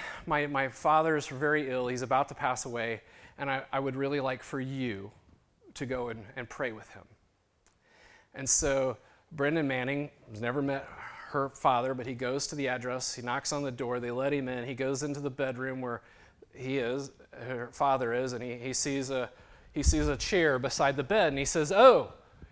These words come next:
you're expecting me." And he goes, "I don't even know who you are. Why would I be expecting you?" And he goes, "Well, I, I saw the chair pulled up by the bed, so I assumed that you were expecting me." And he goes, "No, no, no, close,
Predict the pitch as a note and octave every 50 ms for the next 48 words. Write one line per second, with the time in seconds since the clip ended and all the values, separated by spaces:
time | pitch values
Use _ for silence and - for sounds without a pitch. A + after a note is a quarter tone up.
0 | - G3 G3+ G3+ F#3+ G3 - - - D#4 D#4 D4 D4 - A#3 G3+ E3 C#3 B2 A2+
1 | F#2+ F#2 - - - - - C#3+ D#3 E3 D#3 C#3+ C3 A2+ - - - - - _
2 | _ _ _ _ _ _ _ _ _ _ _ _ - - F3 B3 C#4+ B3+ F#3+ D#3+
3 | D#3+ D#3 D#3+ E3 E3+ E3+ F#3+ G3 A3 G#3+ G#3 A3 A3+ A3+ B3+ D4 C#4+ E3 G#2 F#2+
4 | - - - _ _ _ _ _ _ _ _ _ _ _ _ _ _ _ _ _
5 | _ _ _ _ _ _ _ _ _ _ _ _ _ _ _ - A2+ C3 D#3 F3
6 | F3+ F3+ F#3 F#3+ F3+ G3+ G#3 F#3+ - - - C#4 C#4 C#4 - D#3+ C3 A#2+ A#2 A#2+
7 | A#2+ C3+ C#3 F#3+ F3 F#3 F3 E3 D#3+ D#3+ D#3 D3 - G#3 E3+ E3+ E3 D#3+ - -
8 | - C#4 B3 F#3 E3 - - F#3 F3 F3 D#3+ D3 D#3+ D3+ D3 D#3+ D#3 - A#3+ A3+
9 | F#3+ E3 - - E3 D3+ D3 C#3+ - - - F#3+ E3+ D#3 C#3 C#3 D3 C#3+ C3+ C3
10 | A2+ - - - - A3+ F#3+ - - A#2 - - - - _ - - - _ _
11 | _ _ _ _ _ _ _ _ _ _ _ _ - - - _ - D3 D#3 D#3
12 | D3+ D3+ C#3+ C3+ A#2+ - F#3+ F#3 F3+ E3+ D#3+ D#3 D3+ C#3+ - - F#3 F3 E3+ D#3